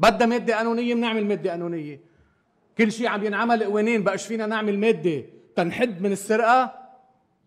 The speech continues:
طيب، ثلاثة، تأمين السوق ب، آه، آه، حاجته بموضوع الطابع الورقي مؤقتا لحين المباشرة بالعمل بالطابع الإلكتروني.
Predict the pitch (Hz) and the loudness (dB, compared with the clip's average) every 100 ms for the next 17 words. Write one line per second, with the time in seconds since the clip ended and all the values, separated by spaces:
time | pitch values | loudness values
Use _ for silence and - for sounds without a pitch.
0 | _ - 131 113 - _ _ _ _ - | _ -6 -6 -6 -18 _ _ _ _ -16
1 | 139 214 294 277 233 214 220 - - - | -10 0 2 2 0 0 -2 -10 -20 -20
2 | _ _ _ _ 220 - 240 302 247 143 | _ _ _ _ 0 2 0 2 0 -2
3 | 113 - - 190 156 - - - _ - | -10 -4 4 4 4 -6 -20 -20 _ -4
4 | 156 196 147 - - _ _ 139 135 131 | 2 4 2 -2 -18 _ _ -12 -8 -8
5 | 123 - 127 127 120 87 107 - - 220 | -10 -14 -14 -14 -16 -16 -18 -10 2 4
6 | 208 - 143 113 - _ - 175 175 170 | 4 -2 -12 -12 -18 _ -6 -4 -2 0
7 | 170 - 185 170 147 165 151 127 120 107 | -2 -2 -2 -2 0 -2 -2 -6 -14 -16
8 | _ _ 214 311 311 - 220 226 220 240 | _ _ 2 4 4 2 -2 0 -4 -6
9 | - - _ _ _ 170 180 208 240 262 | -12 -20 _ _ _ -6 -4 0 0 0
10 | 240 - - _ - 170 185 180 220 226 | -4 -12 -20 _ -4 0 2 4 4 4
11 | 208 196 202 214 151 165 170 196 190 170 | 0 -2 -2 -4 -6 -6 -4 -4 -6 -8
12 | - 180 170 160 160 151 - 113 | -8 -8 -8 -10 -8 -10 -12 -16